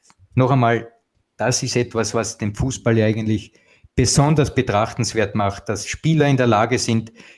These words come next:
in Situationen nicht die null acht fünfzehn Dinge zu machen,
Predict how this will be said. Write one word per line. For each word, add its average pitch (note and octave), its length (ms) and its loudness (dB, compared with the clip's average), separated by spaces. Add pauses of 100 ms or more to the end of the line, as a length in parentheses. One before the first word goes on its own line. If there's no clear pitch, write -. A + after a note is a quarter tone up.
in B2 140 0
Situationen D3 1000 4 (180)
nicht B2+ 380 -2
die B2+ 60 2
null B2+ 240 4
acht A#2+ 220 0
fünfzehn D#3+ 480 4
Dinge C#3+ 280 4
zu - 120 0
machen, A2+ 500 0